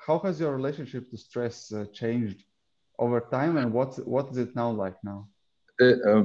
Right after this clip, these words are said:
Speaker 2: thanks. This is a very interesting question, you know. Um, as we grow in time, so our, our approach or our handling to stress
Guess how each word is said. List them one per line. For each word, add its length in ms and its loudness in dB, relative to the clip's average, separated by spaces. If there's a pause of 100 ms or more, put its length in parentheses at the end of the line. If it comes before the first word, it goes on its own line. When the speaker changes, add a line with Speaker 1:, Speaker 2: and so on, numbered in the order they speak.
Speaker 2:
thanks. 340 4 (200)
This 160 6
is 40 2
a 60 6
very 220 8
interesting 480 4
question, 520 0
you 120 0
know. 380 -2 (100)
Um, 480 4 (680)
as 220 4
we 160 8
grow 440 8
in 160 6
time, 380 6
so 360 4
our, 600 6
our 320 6
approach 720 4
or 220 4
our 220 4
handling 500 -2
to 80 -12
stress 560 0